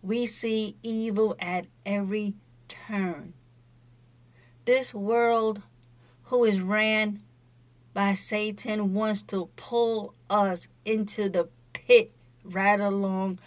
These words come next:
with him. He hates your creation.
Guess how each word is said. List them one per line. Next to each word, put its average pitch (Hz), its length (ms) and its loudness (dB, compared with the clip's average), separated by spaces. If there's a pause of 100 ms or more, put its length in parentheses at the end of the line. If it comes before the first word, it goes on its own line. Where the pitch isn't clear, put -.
(220)
with 180 360 -4
him. - 280 -14 (1080)
He 240 420 -4
hates 247 560 0 (320)
your 202 340 0
creation. 190 840 -6